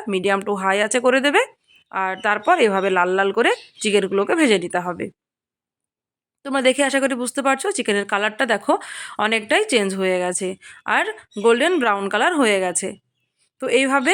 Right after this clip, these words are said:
আরও দু এক মিনিট ভেজে নেব, আর, আহ, তারপর আমি চিকেনগুলোকে তুলে নেব। তো তোমরা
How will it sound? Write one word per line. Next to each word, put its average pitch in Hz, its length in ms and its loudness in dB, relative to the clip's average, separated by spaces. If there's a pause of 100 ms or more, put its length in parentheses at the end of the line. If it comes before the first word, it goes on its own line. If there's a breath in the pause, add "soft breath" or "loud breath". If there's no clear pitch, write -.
(200)
আরও 214 260 0
দু 247 140 -2
এক 190 220 2
মিনিট 240 260 -4
ভেজে 202 260 2
নেব, 196 200 0 (500 loud breath)
আর, 185 300 -8
আহ, 180 260 -4
তারপর 202 380 2
আমি 233 200 0
চিকেনগুলোকে 185 540 -4
তুলে 208 280 0
নেব। 175 180 -6 (440 loud breath)
তো 262 140 -4
তোমরা 277 280 4